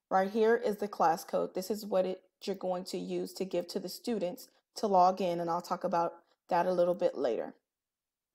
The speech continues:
So we're gonna spend most time here in classwork tab. So as you can see in the classwork tab, yours will be blank. I have mine created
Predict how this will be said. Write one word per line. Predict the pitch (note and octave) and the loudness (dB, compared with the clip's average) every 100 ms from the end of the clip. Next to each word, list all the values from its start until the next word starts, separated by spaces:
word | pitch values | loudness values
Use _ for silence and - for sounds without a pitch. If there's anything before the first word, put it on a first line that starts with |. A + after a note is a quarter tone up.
| _ _ _ _ - _ | _ _ _ _ -20 _
So | - B3+ E3+ - - | 2 4 4 2 -2
we're | G#3+ | 0
gonna | B3+ D#4 | 2 0
spend | - B3+ A#3 | 0 0 2
most | G3 A#3 - | 2 0 -2
time | - F#3+ A3 | -2 -2 -2
here | A3 F#3 | -2 -2
in | G3 | -4
classwork | G#3 F#3+ E3+ - - - | -2 0 0 -2 -8 -8
tab. | - - - - _ _ - _ - _ | -8 -8 -8 -12 _ _ -20 _ -20 _
So | - F#4 C4+ | -2 4 6
as | G#3+ A#3+ | 6 4
you | D#4+ | 0
can | G4 A4 | -2 -2
see | F4 | 0
in | C#4 | 0
the | |
classwork | C4+ - G#3+ A3+ G3+ G3 | 0 2 2 2 -4 -4
tab, | - F#3 F3+ G3 | -4 -2 -2 -4
yours | G#3 A3+ C#4 | 0 2 2
will | F#4 | 2
be | F4+ | 2
blank. | C#4+ G#3+ E3 - _ - | 2 0 -4 -6 _ -2
I | B3 | 0
have | D#4+ C4+ C4+ B3+ | 4 4 4 4
mine | A3 F#3+ G3+ C4+ E4 - _ _ _ _ _ | -2 0 -2 -2 -6 -16 _ _ _ _ _
created | - F#4 D#4 A3 G#3 A#3+ | -4 0 4 4 4 0